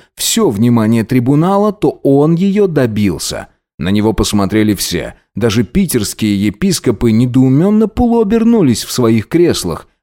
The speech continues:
Пастор же стоял за ними. И никто, кроме нас со Стефом, не заметил,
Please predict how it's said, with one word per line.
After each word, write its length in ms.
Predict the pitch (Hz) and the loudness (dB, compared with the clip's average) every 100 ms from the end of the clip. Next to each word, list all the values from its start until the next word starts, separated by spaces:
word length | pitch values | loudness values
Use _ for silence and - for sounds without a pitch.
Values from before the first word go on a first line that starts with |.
| - | -6
Пастор 400 | 101 90 - 87 | -2 -2 -4 -6
же 260 | 78 80 80 | -4 -6 -6
стоял 420 | - 90 90 80 | -4 -2 -2 -2
за 160 | 85 120 | -2 -2
ними. 380 | 180 - - _ - | 0 -4 -8 _ -2
И 100 | 165 | 2
никто, 600 | 175 156 - 165 180 170 - - | 2 0 -2 0 2 0 -4 -4
кроме 320 | 165 165 156 | 0 2 2
нас 280 | 151 143 - | 2 0 -2
со 200 | 123 101 | -2 -2
Стефом, 500 | - 165 160 180 160 | -2 -2 0 2 2
не 120 | 139 | 2
заметил, 680 | 120 113 151 156 117 95 | 2 2 0 0 0 -2